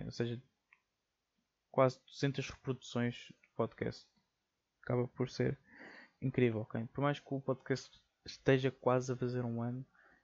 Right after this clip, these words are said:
é incrível, ok? É muito incrível mesmo, ok? Eu não me importo, ok? O podcast pode ter cinco anos e não ter, eh, um mil ouvintes, ok?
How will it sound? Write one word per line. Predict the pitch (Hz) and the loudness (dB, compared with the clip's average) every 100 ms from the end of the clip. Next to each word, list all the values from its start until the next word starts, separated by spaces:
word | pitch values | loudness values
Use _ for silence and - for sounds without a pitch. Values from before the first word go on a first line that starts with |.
| _ - | _ 8
é | 127 - | 8 8
incrível, | 139 135 131 120 113 | 0 2 4 4 4
ok? | 113 - 113 | 0 -2 0
É | - 123 | 2 2
muito | 131 131 135 135 135 | 2 0 0 0 -2
incrível | 120 131 123 120 120 135 | -6 0 2 2 -2 -4
mesmo, | 123 113 113 110 131 | -4 -6 -6 -10 -10
ok? | 127 - 135 _ _ _ _ _ _ _ _ _ _ _ _ _ | -8 -6 -6 _ _ _ _ _ _ _ _ _ _ _ _ _
Eu | 123 | -2
não | 151 | 2
me | 175 | 2
importo, | 170 139 139 - | 2 2 0 -2
ok? | 123 120 127 - | -2 0 -2 -6
O | 131 131 | -8 -8
podcast | - 135 - 131 - | -2 -2 0 -2 0
pode | 131 127 | -2 -2
ter | - 127 135 | 0 -2 -2
cinco | - - 139 - | -12 -6 -6 0
anos | 123 123 131 | 0 0 -4
e | - | -4
não | 131 131 | -2 -2
ter, | 131 127 127 | 0 0 2
eh, | 120 120 120 - _ _ - - - _ _ | 0 0 -2 -6 _ _ -20 -18 -20 _ _
um | 120 131 | -4 -2
mil | 135 135 143 131 - | 2 4 4 2 -6
ouvintes, | 135 123 120 117 117 - - | -6 -4 0 0 -2 -4 -8
ok? | - 117 123 | -6 -6 -6